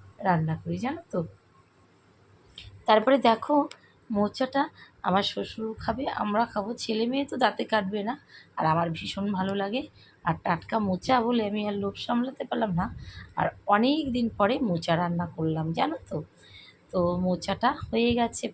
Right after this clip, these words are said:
প্রায়, আর ওই পাঁচমিশালি তরকারি, মোচা আর ডাল তো রয়েছেই এদিকে।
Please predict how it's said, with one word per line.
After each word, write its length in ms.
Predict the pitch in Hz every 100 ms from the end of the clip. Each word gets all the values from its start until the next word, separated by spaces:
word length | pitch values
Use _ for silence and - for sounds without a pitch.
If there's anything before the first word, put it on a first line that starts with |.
| -
প্রায়, 260 | 233 226 - - - - - - - - _ _ - -
আর 80 | 190 196
ওই 80 | 196
পাঁচমিশালি 540 | 208 196 - 208 214 214 220
তরকারি, 320 | 190 175 220 233
মোচা 300 | 202 175 - 294 - - - _
আর 80 | - 190
ডাল 180 | 208 196 202 -
তো 60 | 196
রয়েছেই 400 | 190 202 - 247 269 _ 202
এদিকে। 340 | 160 180 254